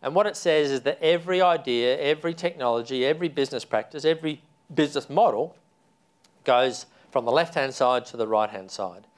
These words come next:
Goes from genesis, or the first idea, goes to custom built, goes to product, and then goes to a utility.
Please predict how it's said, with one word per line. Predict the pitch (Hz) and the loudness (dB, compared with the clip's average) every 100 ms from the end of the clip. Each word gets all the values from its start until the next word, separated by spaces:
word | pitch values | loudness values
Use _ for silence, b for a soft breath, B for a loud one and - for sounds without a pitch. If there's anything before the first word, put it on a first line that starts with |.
| b b b | b b b
Goes | - 139 139 | 2 2 0
from | 131 120 | -8 -4
genesis, | 143 156 180 - 196 - | -2 0 -2 -6 -6 -4
or | 127 | -2
the | 120 | -2
first | - 135 131 - | -2 -2 -2 0
idea, | 117 113 123 151 202 - b b - | -2 0 -2 -2 -2 -8 b b 0
goes | 127 127 | 0 0
to | 117 | -10
custom | - 190 190 156 127 | -4 -4 -2 -10 -2
built, | 117 117 139 - b b b b - | 2 2 0 -10 b b b b 0
goes | 131 131 131 127 - | 4 4 2 -2 -6
to | - 123 120 113 - | -2 2 2 0 -4
product, | - 190 135 135 - - b b | 0 2 4 2 -2 -20 b b
and | 127 123 | -8 -4
then | 127 120 | -4 0
goes | 120 117 113 | 2 2 -2
to | - 113 | -8 -8
a | |
utility. | 110 110 - 117 104 104 - | -6 -8 -8 -8 -8 -10 -14